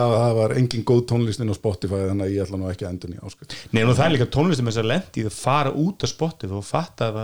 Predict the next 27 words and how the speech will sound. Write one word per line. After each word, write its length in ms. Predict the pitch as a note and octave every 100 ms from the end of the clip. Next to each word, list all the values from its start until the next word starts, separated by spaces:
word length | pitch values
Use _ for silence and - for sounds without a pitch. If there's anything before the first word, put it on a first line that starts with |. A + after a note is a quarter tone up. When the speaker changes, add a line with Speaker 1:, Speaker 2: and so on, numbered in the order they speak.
| A2+
Speaker 2:
þú 140 | A2+
veist, 160 | - - - - _ -
þeir 220 | A#2+ A#2+ - C3
eru 180 | C#3+ G3+
ekki 140 | - G2+
það 100 | B2
einstakir. 480 | - - - - - _ _ _ _
Skilur, 320 | - - F#2
ef, 160 | A2 B2
ef 160 | B2 A#2
að 80 |
þe-, 240 | - C#3+ D3
ef 100 | B2+
að 120 | B2
þessi 180 | D#3+ D3
tónlist 240 | A#2+ C#3
væri 80 | E3
ekki 80 | C#3
Speaker 1:
Tónlistarmenn, 260 | D3 C#3+ B2
Speaker 2:
inni 240 | G2+ A2+
Speaker 1:
tónlistarfólk 880 | C3+ B2 C#3+ D3+ C#3+ C3 A2+ A2 -
sem 180 | - G#2+
að 120 | G#2+ G#2 -
hættir 320 | B2+ D3 C#3
á 80 | A#2
Spotify, 640 | - B2+ - G2+ E2+ D#2+ B2 _ _ _ _ -
það 260 | - C3